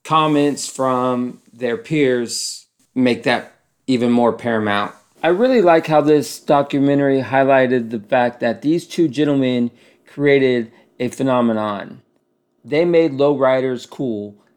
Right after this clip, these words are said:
They made graffiti cool. As bad as that sounds, as frowned upon as it is to do, because it is illegal,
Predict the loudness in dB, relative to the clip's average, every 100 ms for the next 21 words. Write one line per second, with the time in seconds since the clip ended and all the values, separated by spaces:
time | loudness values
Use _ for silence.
0 | _ -16 -4 -2 0 -2 0 0 0 0
1 | 0 -4 -8 _ -12 -6 0 2 2 -4
2 | -4 -2 -2 -4 -10 _ _ _ -4 0
3 | 0 -2 -8 -14 -16 -4 0 2 0 -2
4 | -2 -2 -2 -2 -2 -2 -4 -8 -14 _
5 | _ _ _ -8 -6 -6 -2 0 2 0
6 | -4 -2 0 2 0 -2 -4 -6 _ _
7 | _ -2 0 0 0 0 0 -4 -8 -2
8 | 0 2 2 0 -6 _ _ -14 -6 0
9 | 2 2 0 -6 -16 _ _ _ -8 -4
10 | -2 -2 -2 0 2 2 2 0 -12